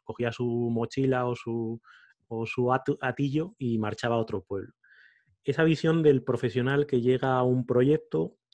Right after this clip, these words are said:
aporta valor a ese proyecto, se alimenta de ese proyecto, que para mí es una parte muy importante del, del proceso, ¿no? El, el intercambio de valor,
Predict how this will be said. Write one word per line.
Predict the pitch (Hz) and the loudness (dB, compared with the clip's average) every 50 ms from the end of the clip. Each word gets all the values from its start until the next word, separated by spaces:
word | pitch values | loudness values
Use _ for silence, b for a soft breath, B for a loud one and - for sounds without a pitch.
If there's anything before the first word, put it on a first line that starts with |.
| _ _ _ | _ _ _
aporta | - 120 113 117 - - 139 135 135 - 135 | -4 -4 -4 -2 2 2 2 2 2 2 2
valor | 131 127 127 123 | 2 2 2 0
a | 120 | 0
ese | - 131 120 | -2 -4 -2
proyecto, | - 120 127 143 147 147 _ - - - | -2 0 0 0 -2 -4 _ -12 -10 -6
se | - - 131 | -2 0 0
alimenta | 117 113 117 117 151 175 185 185 - 117 | 2 2 2 2 2 0 0 -2 -4 -4
de | 120 | -4
ese | 117 - 120 | -4 -6 -6
proyecto, | 117 110 113 147 156 - - 117 | -6 -4 -4 -4 -4 -4 -6 -6
que | 107 | -6
para | 104 107 | -4 -4
mí | 107 113 | -4 -4
es | 113 - - | -4 -4 -4
una | 120 110 113 110 | -4 -4 -4 -4
parte | - 107 - - | -4 -6 -6 -6
muy | 107 107 107 | -6 -6 -6
importante | 107 113 104 98 113 120 120 113 110 101 | -6 -6 -6 -4 -2 -4 -4 -4 -8 -10
del, | 104 101 101 101 110 b b b b b b _ _ | -10 -10 -12 -14 -14 b b b b b b _ _
del | 120 113 110 110 - | -6 -4 -4 -4 -4
proceso, | - 104 101 135 131 - 113 | -8 -6 -6 -6 -6 -6 -8
¿no? | 120 117 | -8 -8
El, | 143 113 104 104 - | -8 -8 -10 -10 -12
el | - 101 101 | -12 -12 -10
intercambio | 104 104 110 - 104 - 101 - 131 139 143 139 139 | -10 -12 -8 -8 -10 -10 -4 -2 0 0 2 2 2
de | 135 | 2
valor, | 135 135 139 139 139 - | 2 0 0 -2 -4 -8